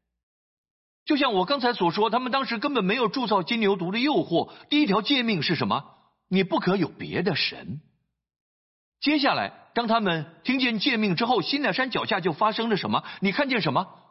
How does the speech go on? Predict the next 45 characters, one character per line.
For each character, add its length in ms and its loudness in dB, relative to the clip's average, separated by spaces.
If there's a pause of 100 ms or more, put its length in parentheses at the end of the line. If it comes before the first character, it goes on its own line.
(240)
一 240 2
头 680 -2
金 220 0
牛 260 0
犊。 380 -6 (800)
看 160 0
见 140 -2
他 100 2
们 80 -4
在 160 0
做 200 0
什 140 0
么 140 2
吗？ 260 -2
他 80 0
们 100 0
在 140 0
敬 240 0
拜 140 2
那 180 2
只 180 0
金 220 0
牛 180 0
犊。 340 -8 (1040)
诫 180 2
命 300 0
是 120 -2
有 120 2
什 100 0
么 80 -2
问 160 0
题 80 0
吗？ 140 2
不， 560 -2 (400)
神 260 -2
在 160 0
赐 220 -4
下 160 0
诫 220 0
命 200 0
时 640 2 (600)
早 260 2
已 140 -2
知 260 -2
道， 200 -4